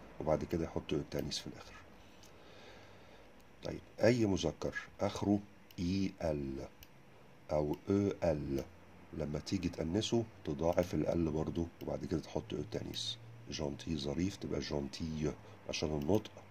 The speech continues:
بضاعف ال ال وبعد كده أحط أو التأنيث. بل جميل تبقى بل ضاعف ال ال وحط أو التأنيث. مونسيال شهري تبقى مونسيال شهرية، ضاعف ال ال وحط أو التأنيث. طيب،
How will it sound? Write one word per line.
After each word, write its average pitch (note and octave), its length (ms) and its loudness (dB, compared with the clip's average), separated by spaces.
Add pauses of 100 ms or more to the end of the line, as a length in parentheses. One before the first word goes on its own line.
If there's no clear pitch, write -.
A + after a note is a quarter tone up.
(160)
بضاعف D#2 380 0
ال C#2+ 160 -2
ال G#2 360 6 (320)
وبعد D2 240 -4
كده E2 300 0 (180)
أحط - 280 -4
أو F2 60 0
التأنيث. - 540 -6 (460)
بل D2+ 440 0
جميل F#2 480 2 (240)
تبقى D2 280 -2
بل E2+ 480 2 (240)
ضاعف D2 300 2
ال C#2 140 -4
ال E2 240 4 (180)
وحط - 300 -4
أو D#2+ 60 2
التأنيث. E2+ 580 0 (400)
مونسيال D#2+ 600 0
شهري D2+ 420 -4 (320)
تبقى C#2+ 220 -4
مونسيال C#2+ 680 -2 (120)
شهرية، D2+ 560 -4 (480)
ضاعف D#2+ 300 -2
ال C2+ 140 -4
ال D2 220 0 (360)
وحط - 320 -8
أو C#2+ 40 -2
التأنيث. - 400 -12 (2000)
طيب، - 160 -4